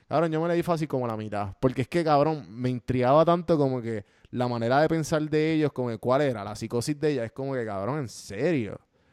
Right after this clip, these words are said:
Como que, ¿por qué? ¿Por qué tú piensas así? Como que, ¿sabes? No hay, no hay, no hay otras rutas que, que no sean básicamente doblarnos a Estados Unidos y, y, y,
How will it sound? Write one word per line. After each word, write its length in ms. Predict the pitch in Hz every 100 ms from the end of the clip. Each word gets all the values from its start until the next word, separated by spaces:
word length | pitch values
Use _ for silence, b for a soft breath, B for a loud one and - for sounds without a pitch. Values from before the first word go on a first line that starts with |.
| _ _ _
Como 240 | 120 131
que, 240 | 131 127 117
¿por 340 | - 127 117
qué? 600 | - 117 113 160 156 110 104
¿Por 140 | 117
qué 100 | 117
tú 100 | 139
piensas 320 | 165 170 175
así? 340 | 175 160 131 165
Como 260 | 156 127
que, 420 | 110 107 104 101 107 _ _ _ _ _ _
¿sabes? 200 | 120 127
No 100 | 123
hay, 220 | 135 156
no 120 | 151 147
hay, 80 | -
no 200 | 139 135
hay 100 | 147
otras 320 | 170 196 196
rutas 540 | 165 175 208 185 151 151
que, 640 | 156 143 139 135 123 78
que 140 | 135 131
no 100 | 147
sean 580 | 180 185 180 180 175 165 _ _ _ _ -
básicamente 640 | 127 143 165 165 180 170
doblarnos 720 | 147 123 123 147 165 165 160
a 40 | 151
Estados 340 | - 156 151
Unidos 720 | 160 165 160 156 147 143 131 - _
y, 640 | - 123 120 120 113 110 92
y, 140 | 123
y, 480 | 113 123 117 113